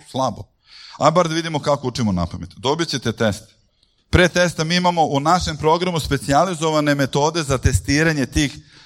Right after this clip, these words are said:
vidite, metode i kad nam dođe dete, obično su svi na dvadeset posto.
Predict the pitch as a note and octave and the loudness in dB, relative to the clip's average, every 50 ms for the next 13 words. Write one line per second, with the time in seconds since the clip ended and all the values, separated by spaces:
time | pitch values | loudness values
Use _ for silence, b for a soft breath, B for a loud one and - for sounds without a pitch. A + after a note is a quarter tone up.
0 | B - B2+ C#3+ D#3 D3 - C#3+ B2+ A#2+ G#2 - - _ - A2+ B2+ B2 - - | B 0 2 2 2 0 0 -2 -2 -2 -4 -10 -16 _ -4 -2 -2 0 2 2
1 | B2+ C3 C#3+ D3+ C#3+ C#3+ C3+ A#2 B B B B B B B - A2 A2 - - | 2 4 2 2 0 -2 -4 -4 B B B B B B B -2 -2 -2 0 0
2 | B2+ B2 B2+ B2 A#2+ C#3 G3 G3+ G3+ D#3+ F3 D#3+ C#3+ E3+ F#3 F#3+ F3 - E3+ C#3 | 0 0 0 0 2 2 2 2 2 2 0 0 0 0 0 0 0 0 -2 -2
3 | - - - - C#3+ F3+ G#3 G3+ D3+ D#3 D#3 C#3 C#3 - - F#3+ F#3+ E3+ D#3 C#3+ | -2 -6 -2 0 0 2 2 -2 -4 -6 -10 -12 -10 -6 -4 -2 0 0 0 2
4 | D3+ D3+ D#3+ D#3+ D3+ - B2+ A2 - - B2 B2+ A#2 - - - G#2 - _ | 2 2 2 0 -4 -8 -10 -10 -6 -4 -4 -4 -4 -6 -10 -18 -20 -20 _